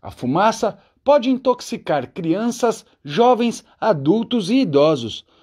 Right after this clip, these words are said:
Os veículos estacionados próximos ao foco do fogo também podem ser danificados.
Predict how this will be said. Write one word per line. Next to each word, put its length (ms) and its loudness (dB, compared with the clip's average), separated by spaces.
Os 140 -14
veículos 580 0
estacionados 920 0
próximos 720 -2
ao 160 4
foco 440 0
do 180 -6
fogo 500 2
também 460 0
podem 340 0
ser 200 -2
danificados. 1000 -4